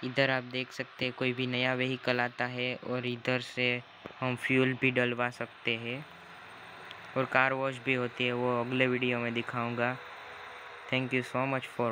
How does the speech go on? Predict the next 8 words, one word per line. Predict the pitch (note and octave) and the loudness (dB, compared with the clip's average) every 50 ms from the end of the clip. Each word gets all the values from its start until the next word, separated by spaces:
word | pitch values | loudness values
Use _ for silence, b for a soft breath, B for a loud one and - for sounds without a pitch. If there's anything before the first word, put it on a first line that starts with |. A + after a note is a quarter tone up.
| A2 A2 | 2 0
watching। | A2+ A#2 A2+ - - B2 B2 A#2+ A#2+ - - - - - - - - - - - - B2 B2 | 0 0 -2 -2 -2 -2 -2 -2 -4 -6 -10 -16 -18 -18 -18 -18 -18 -18 -14 -10 -8 -6 -2
यहाँ | B2 B2+ C3+ | 0 2 2
तक | C#3 - - C3+ C3 | 2 2 0 -2 0
देखने | C3 B2+ A#2+ - - C3 B2 | 0 -2 -2 -2 -4 -4 -4
के | A#2 - - | -4 -4 -4
लिए | A#2+ A#2+ A#2+ A#2 A#2 A#2 | -2 0 2 2 2 0
आपका | - - A2+ A2+ A2 - - A#2 | 0 -2 -2 -4 -4 -4 -6 -6
खूब | A2+ - - - B2 | -6 -4 -4 -4 -4